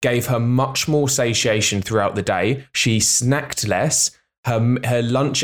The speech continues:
and dinner were smaller portion sizes, and she was completely satiated with that. It was absolutely fine. Whereas she found if she didn't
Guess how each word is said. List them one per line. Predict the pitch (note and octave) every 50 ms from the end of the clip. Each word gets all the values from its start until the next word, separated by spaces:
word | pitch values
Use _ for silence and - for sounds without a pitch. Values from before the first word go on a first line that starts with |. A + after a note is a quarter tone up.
| -
and | B2 A#2+ A2+ A2
dinner | - C3 C3 A2 E2 E2 A2 C3 C3 - - -
were | A2+ A2
smaller | G#2 - - C3+ B2+ B2+ B2+ A#2 G#2+
portion | - - C#3 C#3 C#3 C#3 - A2+
sizes, | F#2+ - G2 F#2 F2+ F2+ G#2+ G#2+
and | - - - A2+
she | G#2+ - B2+
was | A2+ G2
completely | - A#2 G2 - - C#3 C3+ C3+ A2+
satiated | G#2+ - C#3 C3 C3+ C3 - F#2+ F2 F2+ - -
with | F2+ E2+
that. | D#2 - -
It | A2+ G#2+
was | F#2 A2 - -
absolutely | A2+ A2 - A2 - A#2 G#2+ - G2+
fine. | G2 - G#2+ G#2 A#2 D3 - - - - - - _
Whereas | - A2+ G#2+ A2 G#2+
she | - - B2 A2
found | - - B2+ A#2 A2+ A2+ A2 - -
if | A#2+ A2+
she | - - A2+ G2+ F#2 - _ _
didn't | F3 F#3+ D#3+ A#2 F#2 G2+ D3 F#3 F3+ -